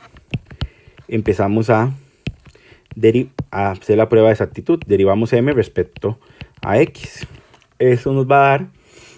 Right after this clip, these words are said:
la x, x por e a la x anula, porque está, eh, perdón, es derivada parcial respecto a y. X por e a la x anula por ser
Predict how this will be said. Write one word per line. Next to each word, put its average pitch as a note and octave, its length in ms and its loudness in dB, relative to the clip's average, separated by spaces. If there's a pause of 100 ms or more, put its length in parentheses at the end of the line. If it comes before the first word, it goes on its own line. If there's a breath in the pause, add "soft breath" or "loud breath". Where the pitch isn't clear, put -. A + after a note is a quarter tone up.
(360 loud breath)
la A2 200 2
x, - 300 -2
x D3 320 2
por - 160 -4
e F#3 60 4
a - 20 4
la C3 140 6
x C#3 200 -4
anula, F3 300 4
porque G2+ 200 -8
está, - 200 -16
eh, A2 100 4
perdón, G2+ 220 -2
es G#2 160 0
derivada A2+ 380 4
parcial G#2+ 340 0
respecto G#2 400 -4
a C3 40 4
y. B2+ 180 0 (1500 soft breath)
X C3+ 320 2
por G#2 160 -4
e G#2+ 60 2
a A2+ 40 4
la B2+ 120 6
x C3+ 200 -4
anula C#3+ 280 0
por G#2 140 -6
ser F#2 200 -4